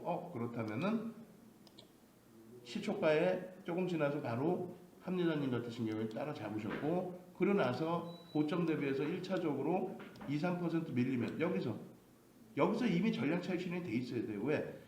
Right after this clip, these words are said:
삼분의 일 정리, 어, 밀려 내려오면서 절-, 어, 절반의 차익 실현, 절반이 이탈될 때 전량의 차익 실현, 그러고 나서 되돌릴 때 거래가 수반되면은 그때 따라붙습니다. 거래가 수반되지 않으면 못 따라붙어요.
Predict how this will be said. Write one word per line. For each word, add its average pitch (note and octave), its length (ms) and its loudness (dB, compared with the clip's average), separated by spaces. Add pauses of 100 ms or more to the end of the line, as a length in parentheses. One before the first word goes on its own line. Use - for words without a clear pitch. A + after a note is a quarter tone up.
(140)
삼분의 A3+ 440 6
일 A3+ 60 4
정리, F#3+ 560 2
어, C#3+ 500 4
밀려 F3+ 240 4
내려오면서 D3 580 2
절-, C3 360 0
어, G#2 460 2
절반의 C3+ 420 0
차익 A#2+ 220 -2
실현, A2+ 260 -6 (540)
절반이 F3+ 480 4
이탈될 D#3 400 2
때 E3 160 2
전량의 C3+ 480 0
차익 A2+ 220 -2
실현, G#2 280 -6 (380)
그러고 G3+ 220 0
나서 D3+ 340 2
되돌릴 D3+ 480 4
때 - 100 -2
거래가 C3+ 380 2
수반되면은 A#3+ 1160 2 (180)
그때 D3+ 220 -4
따라붙습니다. G#2+ 600 -4 (1160)
거래가 E3+ 260 4
수반되지 E3 420 -2
않으면 B2+ 340 2
못 G#2+ 120 -2
따라붙어요. G2+ 440 -6